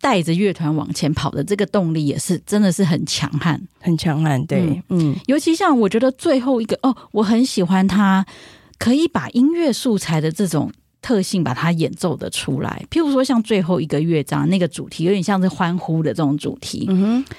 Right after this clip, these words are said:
Speaker 1: 哎，对，我觉得他特别让我觉得他有那种雀跃感。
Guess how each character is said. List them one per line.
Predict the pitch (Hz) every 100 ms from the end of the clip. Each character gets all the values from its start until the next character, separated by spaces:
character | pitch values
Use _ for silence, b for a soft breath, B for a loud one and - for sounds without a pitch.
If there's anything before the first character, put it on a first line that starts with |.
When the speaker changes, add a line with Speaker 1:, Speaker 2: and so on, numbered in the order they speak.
| B B B B -
Speaker 1:
哎， |
对， | 269 339
我 | 214 160
觉 | 202
得 | 233 269
他 | - 277 262 _
特 | - 330
别 | - 160
让 | 196 202
我 | 151
觉 | 165
得 | 165
他 | 180
有 | 226 156
那 | 180
种 | 190 147
雀 | - 208 156
跃 | 180 156 -
感。 | 104